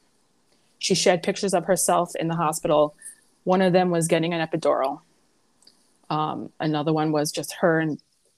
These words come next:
John holding the baby. And obviously the internet trolls came out, but I feel like it was very important that she shared this.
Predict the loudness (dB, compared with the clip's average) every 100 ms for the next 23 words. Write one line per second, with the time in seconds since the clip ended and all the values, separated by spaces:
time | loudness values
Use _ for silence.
0 | -16 -2 0 0 0 2 2 2 -4 -4
1 | -6 -6 -12 _ _ _ _ _ _ _
2 | _ _ _ _ _ _ _ _ _ _
3 | _ _ _ _ 6 8 8 4 -2 -6
4 | _ _ _ _ _ _ 0 0 2 4
5 | 4 4 2 0 0 0 0 2 2 0
6 | 0 2 2 0 -4 -8 -20 _ _ _
7 | _ _ _ _ _ _ 0 2 2 -2
8 | -6 -4 -2 -2 -2 -2 -2 -4 0 4
9 | 6 6 2 4 2 2 -2 -16 _ _
10 | _ _ _ -8 -6 -4 -4 -4 -8 -8
11 | -10 -8 -10